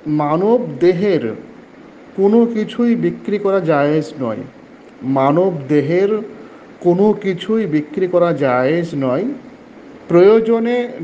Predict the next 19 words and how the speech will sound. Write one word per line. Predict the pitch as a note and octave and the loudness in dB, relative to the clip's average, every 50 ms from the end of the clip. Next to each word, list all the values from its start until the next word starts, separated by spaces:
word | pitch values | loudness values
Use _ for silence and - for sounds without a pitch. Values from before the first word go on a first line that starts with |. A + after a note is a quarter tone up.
| D3+ C3+ | -8 -4
donate | D#3+ E3 F3 G3+ B3+ C#4+ C4 - | -2 0 0 2 0 0 0 0
করা | C#4 A#3 A3+ | 0 0 2
জায়েজ | G#3 E3+ E3 D3 C#3+ C3+ C3+ | 2 2 2 2 2 2 0
আছে, | B2+ A#2 A#2 - - F#3+ B3 E4 - - - - - - _ - - _ _ - - - | 0 -2 -4 -6 -8 -10 -10 -10 -12 -16 -20 -20 -20 -20 _ -20 -20 _ _ -20 -12 -2
প্রয়োজনে | - E3 E3 F3 F#3 F3 F#3+ G3+ G#3+ A#3 A#3+ | 2 4 4 4 4 2 0 0 0 0 -2
শর্ত | A#3 - F#3 E3 E3 - - G3+ | -2 -2 -2 -2 -2 -4 -6 -6
সাপেক্ষে | F#3 - F#3+ F3+ F3 G3 G3 F#3+ F#3+ - - - C4 C4 C#4+ F4 F4+ - - - - - - - - D3 C3+ | -6 -4 -6 -6 -4 -4 -6 -6 -6 -10 -4 0 2 2 2 0 -4 -10 -14 -18 -20 -20 -16 -10 -8 -2 2
Donate | D#3+ D#3+ F3 F3+ G#3+ B3+ C4 C4+ - - - | 4 4 4 6 4 4 2 0 -4 -8 -4
করা | - G3 G3 F#3+ | -2 0 2 2
জায়েজ | E3 D#3+ D3+ D3 D3+ D3+ D3 | 2 2 2 2 2 2 2
আছে, | C#3 C3 B2+ B2+ - G#3 A3 A#3+ B3 A#3 A#3+ | 2 0 0 -2 -4 -4 -2 -2 -4 -4 -4
কিন্তু | G#3+ F#3+ F#3 F3 F3+ | -6 -6 -4 -2 -4
বিক্রয় | E3 C#3+ E3 F3+ F3 - - - B3 B3+ B3+ | -2 0 -2 -2 -4 -4 0 2 4 4 4
করা | B3 B3 A3+ A3 | 4 2 0 0
জায়েজ | F#3+ D#3 D#3 C3+ C3 C3 C3 C3+ D3 E3+ F#3+ G3+ G3 - - - - | 0 0 0 0 0 0 0 0 0 -2 -2 -4 -6 -8 -12 -10 -8
নয়। | C#3+ B2+ B2 A#2+ A#2 A2+ G#2+ G#2 G#2+ A2+ - - - - - - - - - - - - | -6 -4 -2 -2 -2 -2 -2 -4 -6 -10 -14 -16 -20 -20 -20 -20 -20 -20 -20 -20 -8 -2
কেননা | - D#3 D#3+ E3 E3 D#3+ | 0 2 2 2 2 2
এই | - D3+ E3+ F3+ F#3 F3+ | 2 2 2 2 2 0
দেহটা | D3+ D#3 D#3+ D#3+ D3+ G3 A3 A3+ A3 F3+ C#3 B2 B2 B2+ C#3 D#3 | 0 0 0 0 0 0 -2 -2 0 -2 -2 0 -2 -2 -4 -6